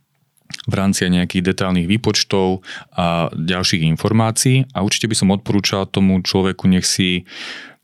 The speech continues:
e, to dá zanalizovať nejakému odborníkovi, ale inému,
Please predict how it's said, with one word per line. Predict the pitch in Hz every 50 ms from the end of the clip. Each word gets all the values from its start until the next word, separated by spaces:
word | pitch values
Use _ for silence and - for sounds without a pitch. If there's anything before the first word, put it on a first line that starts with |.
| _ _ _ _ -
e, | 101 90 90 87 -
to | -
dá | 98 92 92 92
zanalizovať | 101 95 98 98 98 95 92 98 90 92 92 87 92 95
nejakému | 92 92 92 - - 92 90 76 78 73 -
odborníkovi, | 85 87 90 98 107 101 113 113 107 - - 113 107 110 107
ale | - 90 90 90 87 -
inému, | 107 113 113 110 104 98 98